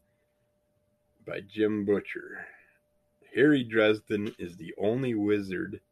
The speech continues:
in Chicago's phone book and on call with the Special Investigation Unit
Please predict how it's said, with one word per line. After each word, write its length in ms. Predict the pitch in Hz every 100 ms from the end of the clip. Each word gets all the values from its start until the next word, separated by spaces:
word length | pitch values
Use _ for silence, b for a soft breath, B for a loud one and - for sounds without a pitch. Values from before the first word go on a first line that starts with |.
| _
in 200 | 95 110
Chicago's 880 | - - - 101 98 98 98 92 -
phone 300 | - 92 87
book 360 | - - - _ _ _ _ _ _ _ -
and 180 | 82 87
on 320 | 90 113 127
call 480 | - 98 95 98 95
with 220 | 92 90 _
the 80 | -
Special 640 | - - 92 101 120 113
Investigation 1040 | 95 92 95 95 - 76 95 90 - 87 85
Unit 320 | 85 87